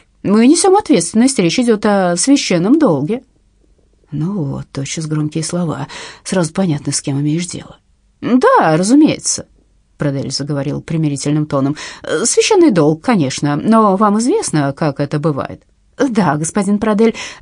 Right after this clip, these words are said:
представьте себе, я-то как раз знаю, как это называется. Оскорбление павших, вот как. И, следовательно, я приказываю остановить работы». Префект был доволен, что предупредил министра телеграммой. М, подстраховался, уф.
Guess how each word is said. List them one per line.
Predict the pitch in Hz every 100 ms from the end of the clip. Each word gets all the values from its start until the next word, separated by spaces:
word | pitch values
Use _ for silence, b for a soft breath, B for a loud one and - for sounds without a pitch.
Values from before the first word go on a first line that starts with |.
| -
представьте | 466 - 160 - -
себе, | 254 220 247
я-то | 202 175
как | - 302
раз | 330 294
знаю, | 175 139 151 175
как | 208 175
это | 180 175
называется. | 175 175 180 170 175 180 B B B
Оскорбление | 330 339 392 381 403 392
павших, | 392 415 - 127 -
вот | 170 -
как. | - _ _ _ -
И, | 220
следовательно, | 226 381 466 175 - 151
я | 151 156
приказываю | 160 160 165 185 180 B B
остановить | - 285 277 311 302 339 311
работы». | 302 320 - - - _ _ _ _ _ _ _ _ _
Префект | 151 135 135 139
был | 147 160
доволен, | 156 226 208 139 170
что | - 151
предупредил | 151 143 - - 156 147 147
министра | 151 147 - 151
телеграммой. | - 151 156 151 151 151 B B
М, | 185 175
подстраховался, | 156 165 - 175 - 180 120 131 - 156
уф. | 143 - - -